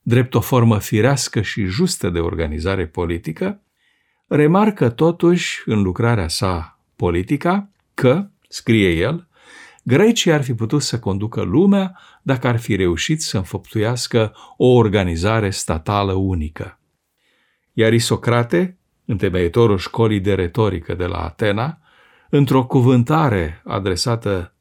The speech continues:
regelui Filip al Macedonia, îl îndemna să devină arbitrul tuturor treburilor grecești.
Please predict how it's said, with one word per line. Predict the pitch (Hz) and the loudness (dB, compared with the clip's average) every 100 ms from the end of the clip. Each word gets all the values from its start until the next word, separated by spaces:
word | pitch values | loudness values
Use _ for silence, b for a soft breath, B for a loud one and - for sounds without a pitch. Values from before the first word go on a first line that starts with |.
| - | -6
regelui | 110 123 123 107 87 82 | 0 2 4 2 0 -2
Filip | - - 120 104 - | -4 0 2 0 -4
al | 95 87 | -4 -4
Macedonia, | 87 - 98 104 151 170 175 180 b b b b b b b | -6 -6 -6 -2 -2 -2 -2 -6 b b b b b b b
îl | 156 156 | 2 6
îndemna | 156 139 123 120 151 190 185 | 6 4 4 4 2 2 0
să | - 104 | -2 -2
devină | 92 85 135 135 123 120 b b b | -2 0 0 2 0 -2 b b b
arbitrul | 117 120 110 185 185 147 131 | 2 2 4 2 2 2 2
tuturor | 120 - 190 131 113 113 | 0 -2 0 0 0 -2
treburilor | - 107 117 110 101 95 95 | -4 -2 0 0 -2 -2 -2
grecești. | 87 90 85 - 82 - - _ | -2 -2 -4 -6 -8 -10 -16 _